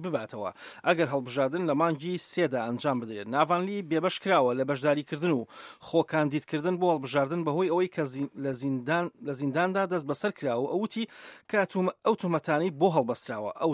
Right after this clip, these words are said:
جەخلەوە دەکاتەوە کە پوتین لە ماوەی ئەو حەڤە ساڵەدا کە سەرۆکی وڵات یان سەرۆک وەزیران بووە، ماوەیەکی زۆر لە دەسەڵات-، ماوەیەکی زۆر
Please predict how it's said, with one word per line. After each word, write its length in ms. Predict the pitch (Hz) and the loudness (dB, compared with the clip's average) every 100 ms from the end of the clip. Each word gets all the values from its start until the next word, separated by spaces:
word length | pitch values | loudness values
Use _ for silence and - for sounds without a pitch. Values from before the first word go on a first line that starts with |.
| 131 | 0
جەخلەوە 400 | 175 147 135 170 160 | -4 -2 2 2 0
دەکاتەوە 400 | - 180 196 170 | -2 -2 0 -2
کە 80 | 151 - | -4 -4
پوتین 300 | 143 190 214 - - - 147 | -4 -2 -4 -6 -18 -4 2
لە 60 | 156 | 6
ماوەی 280 | 147 147 147 | 6 6 4
ئەو 80 | 170 | 2
حەڤە 220 | - 135 139 | 2 -2 0
ساڵەدا 340 | 151 151 165 147 | 2 2 2 0
کە 80 | 143 - | -2 -6
سەرۆکی 340 | 147 170 - 139 | -4 -4 -4 -2
وڵات 240 | 147 139 117 | 4 2 2
یان 140 | 160 165 | 0 0
سەرۆک 220 | - 139 127 | -2 -2 -2
وەزیران 360 | 180 127 156 180 | -4 -2 0 2
بووە، 180 | 131 147 185 - - 165 | 2 0 0 -8 -6 2
ماوەیەکی 380 | 190 190 - 139 | 2 2 -2 0
زۆر 140 | 147 175 | 4 4
لە 40 | 139 | 4
دەسەڵات-، 400 | 139 - 143 139 _ 139 127 - 143 | 0 0 0 0 _ -20 -20 -8 -2
ماوەیەکی 360 | 143 180 - 143 | -2 -2 -6 -4
زۆر 100 | 175 | 2